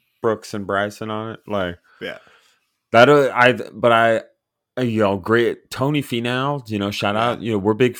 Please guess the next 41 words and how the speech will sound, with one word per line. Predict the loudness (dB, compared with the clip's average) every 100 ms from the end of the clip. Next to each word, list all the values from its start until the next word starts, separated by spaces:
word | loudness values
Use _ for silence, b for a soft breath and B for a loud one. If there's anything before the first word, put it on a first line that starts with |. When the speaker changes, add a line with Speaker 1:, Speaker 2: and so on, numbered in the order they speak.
| -12
Speaker 1:
we're | -2 0 0
big | -2 -4
Finau | -4 -2 -2 -4
fans, | -6 -6 -6 -12 -16
Speaker 2:
We're | -20
pro-, | _ -8
Speaker 1:
you | -6
Speaker 2:
yeah, |
Speaker 1:
know. | -4 -4
Speaker 2:
we're | -6
fo-, | -12 -14
we're | -18 -18
Tony | -14 -14 -14
guys | -16 -18 -18
for | -20 -20
sure. | -18 -4
Speaker 1:
We're | -2
pro, | 4 4 2 -6
we're | 0 2
pro | 4 2 2
Finau, | 0 0 0 0 -4
so | -2 2 2
it's | -2
like, | 0 2 2 0 -2
uh, | -2 -2 -4 -10 -18 _ _ _ _ _ _
it'll | -6 -2
be, | -2 -2 -6
it'll | -8 -6
be | -6
cool | -6 -6 -6
to |
see. | -6 -6 -6
I | -6
hope, | -2 -2 -2 -6
I |
hope | -4 -4 -6
this | -10 -6
team | -6 -6
stays | -6 -6 -6
together. | -6 -4 -2 -4 -6 -10 _ _ _ _ _ _ _
Uh, | -6 -6 -6 -10